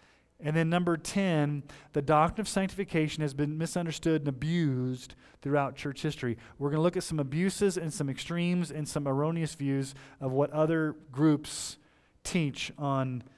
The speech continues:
sanctification. Okay, so that's where we're going. So tonight, we're gonna look at the first two.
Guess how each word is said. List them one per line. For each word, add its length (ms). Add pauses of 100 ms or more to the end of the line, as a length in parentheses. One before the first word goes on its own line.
sanctification. 840 (720)
Okay, 180
so 140
that's 160
where 100
we're 80
going. 320 (280)
So 280
tonight, 720
we're 120
gonna 100
look 100
at 60
the 80
first 280
two. 200